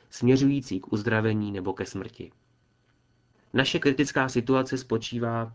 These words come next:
právě v této volbě, nikoli ve zmatečnosti, tísnivosti či těžkosti bytí. Napříč společností roste přesvědčení o neudržitelnosti současného stavu. Čekáme na impuls ke změně. Historik Dušan Třeštík psal o naší současnosti jako o postmoderním očistci,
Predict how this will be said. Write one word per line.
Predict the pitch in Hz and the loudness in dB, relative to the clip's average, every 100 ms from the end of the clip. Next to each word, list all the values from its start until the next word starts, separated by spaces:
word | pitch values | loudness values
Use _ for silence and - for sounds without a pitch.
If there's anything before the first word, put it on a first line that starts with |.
| - | -2
právě | 120 127 127 | 2 2 2
v | 127 | -2
této | 113 113 117 | -4 -2 0
volbě, | 110 107 95 82 - | 0 -2 -4 -6 -6
nikoli | 110 110 110 | -4 -2 -2
ve | 90 | -4
zmatečnosti, | 92 98 110 107 104 98 - 95 | -4 -4 -4 -4 -4 -8 -8 -12
tísnivosti | 92 113 110 117 104 98 - 104 - - | -8 -6 -4 -2 -2 -6 -8 -10 -10 -12
či | - 113 | -4 -4
těžkosti | 110 - - 104 - 95 | -2 -4 -4 -8 -8 -8
bytí. | 98 - 90 78 _ _ - - - - | -8 -8 -14 -14 _ _ -20 -20 -20 0
Napříč | 143 156 165 - | 2 2 -2 -8
společností | - 131 127 135 135 - 139 131 | 0 0 2 0 -2 -4 -2 0
roste | 113 - | -2 -4
přesvědčení | - 101 - 117 - 120 120 123 | -6 -6 -4 -4 -2 0 0 0
o | 107 | -2
neudržitelnosti | 104 107 131 123 120 131 127 123 123 120 - 113 | -2 0 2 2 2 2 2 4 2 0 -4 -2
současného | 107 104 107 - 104 101 | -2 -4 -8 -8 -8 -8
stavu. | 104 - 101 90 _ _ _ | -10 -10 -10 -10 _ _ _
Čekáme | - 110 131 123 131 | -4 0 4 4 2
na | 123 | 0
impuls | 117 101 101 101 - | -2 -6 -6 -8 -8
ke | - | -10
změně. | 92 92 90 87 _ _ _ _ _ _ _ _ _ _ _ _ - | -8 -6 -6 -10 _ _ _ _ _ _ _ _ _ _ _ _ -2
Historik | 151 208 202 | 2 6 6
Dušan | 156 165 185 | 4 2 2
Třeštík | 175 135 131 - 165 - | 2 0 -2 -10 -12 -10
psal | - 135 | -4 -2
o | - | 0
naší | 139 139 139 | -2 -4 -6
současnosti | 135 113 117 131 - 135 131 - 135 | -2 -4 -2 -6 -2 -4 -4 -4 -2
jako | 107 117 110 | -2 -2 -4
o | 107 | -4
postmoderním | - 107 - 107 101 101 104 | -4 -6 -4 -4 -4 -4 -4
očistci, | 101 98 107 - - | -6 -8 -10 -12 -10